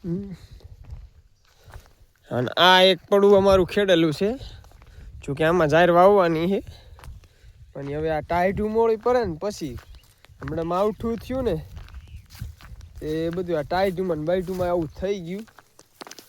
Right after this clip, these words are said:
એટલે બે પાંચ દી મોડું રાખ્યું. જેમ ટાઈટ ઓછી પડશે ને એમ વાવશું.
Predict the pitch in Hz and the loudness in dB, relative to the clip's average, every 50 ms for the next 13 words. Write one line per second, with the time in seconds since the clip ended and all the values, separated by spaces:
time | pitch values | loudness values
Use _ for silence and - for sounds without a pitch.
0 | - - - - - - - 147 135 139 143 160 170 185 175 190 180 180 175 170 | -20 -20 -20 -20 -20 -20 -18 -16 -14 -12 -10 -8 -8 -8 -6 -6 -6 -6 -4 -6
1 | 175 170 180 202 220 202 180 170 170 165 165 - - 127 104 - - - _ - | -6 -4 -2 -2 0 0 2 2 2 0 0 -4 -10 -14 -14 -16 -18 -20 _ -20
2 | - - - - - - - - - - - - - - 165 165 160 143 185 190 | -20 -20 -20 -18 -18 -18 -18 -20 -20 -20 -20 -20 -12 -8 -6 -6 -4 -2 0 0
3 | 196 180 180 196 202 202 202 190 208 220 226 226 214 190 180 170 170 170 180 202 | 0 0 0 -2 -4 -6 -8 -8 -6 -6 -6 -4 -4 -4 -4 -4 -2 0 0 0
4 | 214 196 - 170 160 | 0 -2 -4 -8 -10